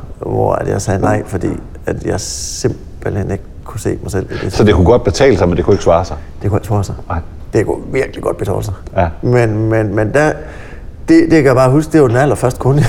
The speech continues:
Speaker 1: sagde nej til.
Speaker 2: Fik du point derhjemme?
Speaker 1: Nej.
Speaker 2: <laughs>
Speaker 1: Øh, jo, altså, det, det er jo fordi, det er vi enige om.
Speaker 2: Ja.
Speaker 1: Men man skal virkelig lytte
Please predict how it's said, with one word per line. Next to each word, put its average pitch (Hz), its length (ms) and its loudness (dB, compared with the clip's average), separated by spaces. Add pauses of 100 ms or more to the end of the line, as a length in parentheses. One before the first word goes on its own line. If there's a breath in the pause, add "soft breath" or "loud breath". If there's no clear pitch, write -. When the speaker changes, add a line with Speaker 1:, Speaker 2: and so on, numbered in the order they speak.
(100)
Speaker 1:
sagde - 320 4
nej 123 300 4
til. 113 200 0 (840 loud breath)
Speaker 2:
Fik 120 220 4
du 113 60 6
point 117 280 4
derhjemme? 117 440 4
Speaker 1:
Nej. 123 240 2
Speaker 2:
<laughs> - 1080 2
Speaker 1:
Øh, - 100 6
jo, 196 240 6
altså, 139 200 4
det, 170 80 8
det 165 100 0
er 175 40 8
jo 170 100 6
fordi, 160 200 4
det 180 60 6
er 180 60 8
vi 151 240 6
enige 220 180 0
om. 92 180 -4 (240)
Speaker 2:
Ja. 98 120 6 (520)
Speaker 1:
Men 135 260 4 (2000)
man 110 120 2
skal 101 220 2
virkelig 131 300 4
lytte 113 180 -2